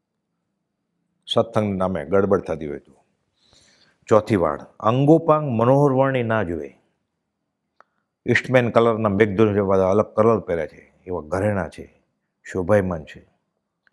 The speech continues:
ભર યુવાની છે, નાચગાન થતું હોય.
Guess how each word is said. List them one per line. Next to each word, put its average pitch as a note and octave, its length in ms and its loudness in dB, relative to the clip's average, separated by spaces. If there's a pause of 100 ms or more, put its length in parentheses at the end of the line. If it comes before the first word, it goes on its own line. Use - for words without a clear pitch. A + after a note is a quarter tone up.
(340)
ભર G#2+ 180 4
યુવાની G#2 440 0
છે, - 240 -20 (1400)
નાચગાન G2+ 500 2
થતું E2+ 300 -8
હોય. C#2+ 180 -20